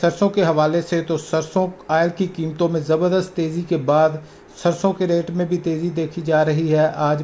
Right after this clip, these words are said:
پنجاب مارکیٹ کے اندر سرسوں چھ ہزار تین سو روپے سے لے کر چھ ہزار آٹھ سو پچاس روپے مان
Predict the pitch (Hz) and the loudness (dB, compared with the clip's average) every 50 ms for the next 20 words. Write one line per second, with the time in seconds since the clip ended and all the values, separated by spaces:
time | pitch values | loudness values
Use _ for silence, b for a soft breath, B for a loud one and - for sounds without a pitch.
0 | 147 - 147 143 143 143 151 151 147 147 151 151 147 - - 151 151 - - 160 | -4 -4 -4 0 2 2 2 2 2 0 0 0 -2 -4 -10 -10 -10 -8 -6 -4
1 | 151 143 147 147 147 - 147 139 135 - - 147 147 147 - B B B B B | -2 -2 -2 -2 -4 -2 -4 -4 -4 -2 -4 -4 -4 -4 -6 B B B B B
2 | B - - 170 170 160 147 147 143 147 143 147 143 143 - 165 165 170 156 - | B -6 -2 0 0 0 0 0 0 0 0 0 0 -2 -4 -6 -6 -6 -6 -4
3 | - 160 156 - 151 143 147 - 147 135 135 135 127 - 143 135 131 135 - - | -4 -4 -2 0 0 0 0 0 -2 -2 -2 -4 -4 -4 -4 -4 -4 -6 -8 -8
4 | - 160 165 151 147 127 123 131 135 143 147 147 B B B B B B B B | -4 -2 -2 0 -2 -2 -2 -2 -2 -2 -4 -6 B B B B B B B B
5 | B B B - 165 170 175 170 - 170 - - - 151 143 135 - 147 135 - | B B B -2 0 0 0 2 0 -4 -6 -4 -2 0 0 0 0 -4 -4 -2
6 | 143 131 127 123 120 | -2 -2 0 -2 -2